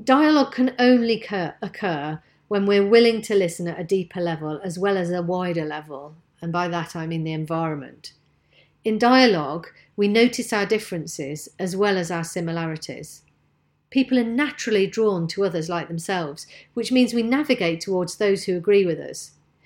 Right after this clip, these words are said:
If you focus on listening to self, you'll find yourself surrounded by people who think like you and behave like you, because they'll validate your thoughts and opinions.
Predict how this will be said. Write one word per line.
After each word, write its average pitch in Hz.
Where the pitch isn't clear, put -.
If 233
you 254
focus 294
on 226
listening 233
to 208
self, -
you'll 214
find 247
yourself 165
surrounded 202
by 180
people 196
who 180
think -
like 165
you 170
and 170
behave 180
like 160
you, 139
because 220
they'll 196
validate 190
your 175
thoughts 165
and 170
opinions. 165